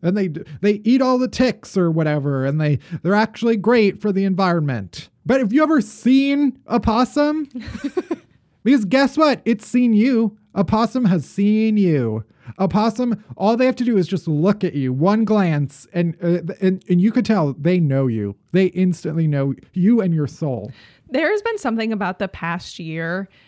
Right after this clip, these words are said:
Speaker 2: and I think being in quarantine, where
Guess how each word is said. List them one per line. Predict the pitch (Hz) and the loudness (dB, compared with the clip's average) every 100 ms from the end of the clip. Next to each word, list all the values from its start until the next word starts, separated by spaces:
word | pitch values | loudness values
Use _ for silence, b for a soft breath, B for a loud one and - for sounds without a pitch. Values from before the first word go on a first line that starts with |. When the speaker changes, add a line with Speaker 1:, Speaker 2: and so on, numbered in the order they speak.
| b | b
Speaker 2:
and | 233 208 | -6 -6
I | 185 | -6
think | 202 196 - | -8 -10 -8
being | 185 | -8
in | 185 185 | -6 -8
quarantine, | - 165 175 180 180 214 202 208 196 b | -10 -10 -8 -10 -8 -8 -6 -6 -8 b
where | - 208 190 | -6 -4 -4